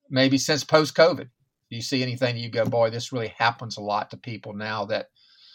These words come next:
memberships are listening and not there, or maybe contributions a little lower than they thought it was gonna be"? Anything pop there for you?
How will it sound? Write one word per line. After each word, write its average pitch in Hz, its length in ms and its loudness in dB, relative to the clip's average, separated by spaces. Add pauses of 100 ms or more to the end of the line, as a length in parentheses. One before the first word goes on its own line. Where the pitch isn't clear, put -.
(280)
memberships 117 800 -2
are 113 180 -2
listening 120 520 -2
and 110 100 -10
not 113 260 -2
there, 113 540 -4 (380)
or 104 240 -4
maybe 113 340 -4
contributions 113 720 -6
a 120 60 -10
little 110 260 -8
lower 117 260 -2
than 107 100 -6
they 104 40 -14
thought 117 240 4
it 120 60 -6
was 117 120 -10
gonna 117 220 -10
be"? 110 260 -6
Anything 123 420 -6
pop 117 340 0
there 120 220 -8
for - 140 -14
you? 120 260 -8